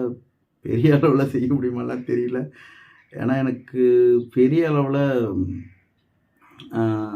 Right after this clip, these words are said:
அதெல்லாம் செய்யணும்னுலாம் பெரிய தெரியல, அது என்ன நடக்கும்னு தெரியல எனக்கு. ஆனா வந்து அவங்களோடலாம் ஒப்பிட முடியாது. ஏதோ என்னால முடிஞ்ச அளவுக்கு இதை நான் செய்யலான்ட்டு நினைக்கிறேன். ம், எல்லாரும் வந்து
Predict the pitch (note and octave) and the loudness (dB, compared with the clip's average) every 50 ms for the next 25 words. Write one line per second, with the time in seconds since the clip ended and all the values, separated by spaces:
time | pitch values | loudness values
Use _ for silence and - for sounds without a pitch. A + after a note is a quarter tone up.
0 | G#2 G2 - - _ _ _ _ _ _ _ _ _ _ _ _ G2 G#2 G#2 A2+ | -10 -12 -12 -18 _ _ _ _ _ _ _ _ _ _ _ _ -14 -10 -6 -4
1 | C3+ D3 C#3+ - C#3 C3 C#3 C#3+ D3 D#3 D#3+ E3+ F3+ F#3+ F#3+ F#3 F3+ F3+ F#3 G3 | -2 -2 -2 -2 0 2 4 4 4 4 4 4 4 4 4 4 2 2 2 0
2 | G#3 G3 G3 - C3+ C3 C#3 C#3 C#3 C3+ C3+ B2+ C3 C3 C3 C#3 - D3 - _ | -2 -4 -4 -4 -4 -2 -2 -2 -4 -4 -6 -10 -10 -12 -12 -14 -16 -20 -20 _
3 | _ _ _ _ _ _ _ _ _ _ _ _ _ _ _ _ _ _ _ - | _ _ _ _ _ _ _ _ _ _ _ _ _ _ _ _ _ _ _ 0
4 | E3 F#3 A#3 A#3+ F#3+ C#3 A2+ A2+ A2 A2+ B2 B2+ B2+ C3+ C#3+ C#3+ C#3+ - F3 F#3 | 2 2 4 4 2 2 2 0 0 0 0 0 0 0 2 2 4 4 4 4
5 | F3+ E3+ D#3 D3+ D3 D3 D3 D3 C3+ B2+ A#2+ A#2+ C3 D3 G#3+ - - - - - | 2 2 2 4 4 4 4 4 2 0 -2 -4 -6 -6 -8 -8 -12 -18 -20 -20
6 | - - - - - _ - C3+ D3+ E3+ F3+ F3 E3 D#3+ D#3+ F3 F3 F3 E3 D3 | -20 -20 -20 -20 -14 _ 0 2 2 4 2 2 0 0 -2 -2 0 0 0 -2
7 | C3+ A#2 G#2+ G#2 - - - - G2 A2 B2 B2+ C3+ D3 D3+ D3+ D3+ D3+ D3+ E3 | -2 -2 -4 -6 -8 -14 -14 -6 -4 -2 0 2 2 4 4 4 2 2 0 0
8 | D#3+ B2+ A#2+ A#2 A#2 A2+ A2 G#2+ G#2 G#2 G#2+ G#2 G#2 G#2 - - - - - _ | -2 -2 -2 -2 -4 -4 -4 -4 -4 -6 -8 -8 -8 -8 -8 -8 -8 -10 -12 _
9 | - G#2+ G#2+ C#3 E3+ G3+ - A#2 A2 G#2+ G#2+ A2 A2 A2+ A2 G#2+ G#2 G#2 G#2+ A2 | -8 -4 -2 -2 -2 -2 -4 -6 -8 -6 -6 -6 -6 -6 -6 -6 -6 -8 -8 -10
10 | A2 A2 A2 A2 A2+ A2 A2+ A2 G#2+ G#2+ A2 - - - A2 A2 A2 A2+ A2 A2+ | -10 -10 -10 -10 -10 -10 -10 -12 -12 -14 -16 -18 -16 -12 -10 -10 -8 -8 -8 -8
11 | A2 A2 A2+ A2+ A#2+ A2+ A2+ A2 - - - A#2+ A2 A2 A2+ - - - D3 D3+ | -8 -10 -10 -10 -10 -10 -10 -10 -12 -12 -10 -10 -10 -10 -10 -10 -10 -8 -10 -10
12 | - _ _ _ _ _ _ _ _ _ _ _ _ - - A2+ A2 A2 A2 A2 | -12 _ _ _ _ _ _ _ _ _ _ _ _ -6 -4 -2 -2 -2 -2 -2
13 | G#2+ G#2+ G#2+ G#2+ G#2+ G#2+ G#2+ G#2+ G#2+ G#2+ G#2+ G#2 G#2 G#2 - _ _ _ _ - | -4 -6 -8 -8 -8 -10 -10 -10 -10 -10 -10 -10 -12 -12 -16 _ _ _ _ -2
14 | A#2 B2+ C#3 D3+ E3+ D#3+ D3 C#3+ C#3 | 0 2 2 2 2 2 2 2 2